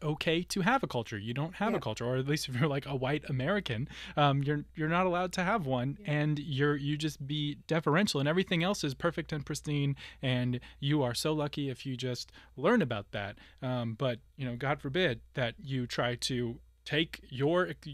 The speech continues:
Speaker 1: experience. You know, they're so big on lived experience. Your lived
Speaker 2: Yeah.
Speaker 1: experience is not valid as a white person.
Speaker 2: Right.
Speaker 1: It's, uh,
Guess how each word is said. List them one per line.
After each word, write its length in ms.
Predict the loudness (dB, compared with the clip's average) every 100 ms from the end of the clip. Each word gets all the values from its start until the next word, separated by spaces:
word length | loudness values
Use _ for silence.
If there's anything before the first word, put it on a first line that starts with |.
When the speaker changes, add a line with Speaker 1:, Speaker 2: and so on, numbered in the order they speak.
| -10 -10 -8
Speaker 1:
experience. 600 | -6 0 4 4 2 -2
You 40 | -2
know, 60 |
they're 80 | -2
so 160 | 0 0
big 180 | 0
on 160 | 0 -2
lived 260 | -2 -2 -2
experience. 600 | -6 -2 0 0 -2 -6 -6
Your 160 | 4 4
lived 160 | 6
Speaker 2:
Yeah. 20 | 2
Speaker 1:
experience 380 | 0 -2 -2
is 40 | 0
not 180 | 0 0
valid 360 | 2 4 4
as 140 | 2 -4
a 60 |
white 200 | -8 -12
person. 360 | -12 -12 -12 -12 -14 -12 -2
Speaker 2:
Right. 140 | 4
Speaker 1:
It's, 260 | 4 4 -4 2
uh, 260 | 4 4